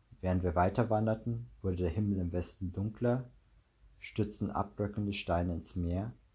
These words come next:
begann sich weißer Schaum auf dem Wasser zu bilden, das ebenso undurchsichtig wirkte wie die tief hängende Wolkenmasse. Ein geheimnisvolles Land aus Felsen, geformt von Wind und Wetter, isoliert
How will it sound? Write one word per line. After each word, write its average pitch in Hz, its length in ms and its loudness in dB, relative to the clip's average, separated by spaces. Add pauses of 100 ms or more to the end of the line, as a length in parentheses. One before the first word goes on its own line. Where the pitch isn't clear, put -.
(220)
begann 95 280 0
sich 87 220 -8
weißer 92 320 2
Schaum 87 460 -2
auf 90 140 -8
dem 87 160 -2
Wasser 92 280 -4
zu 104 140 -6
bilden, 101 540 -2 (400)
das - 220 -6
ebenso 107 420 2
undurchsichtig 107 840 -2
wirkte 104 480 0 (540)
wie 98 160 2
die 95 160 -4
tief - 340 -4
hängende 101 340 0
Wolkenmasse. 85 800 -2 (2250)
Ein 117 140 2
geheimnisvolles 117 800 2
Land 92 280 6
aus - 160 -2
Felsen, 101 560 0 (140)
geformt 95 460 0
von 87 240 0
Wind 98 240 0
und 98 180 -4
Wetter, 85 400 0 (320)
isoliert 98 680 0